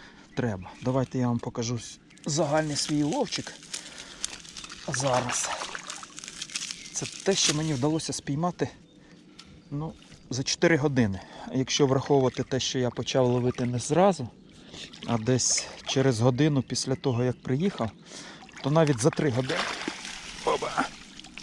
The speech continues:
Дивіться. Десяток,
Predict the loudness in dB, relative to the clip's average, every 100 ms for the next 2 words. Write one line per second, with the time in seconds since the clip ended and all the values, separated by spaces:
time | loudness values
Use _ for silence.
0 | -14 -16 -16 -10 0 0 2 -2 -4 -10
1 | -8 -8 -10 -18 -14 -14 -12 -12 -10 -8
2 | -4 -2 -2 -8 -14 -18 -18 -18 -18 -18
3 | -18 -16 -16 -16 -16 -14 -14 -12 -4 2
4 | 4 6 6 4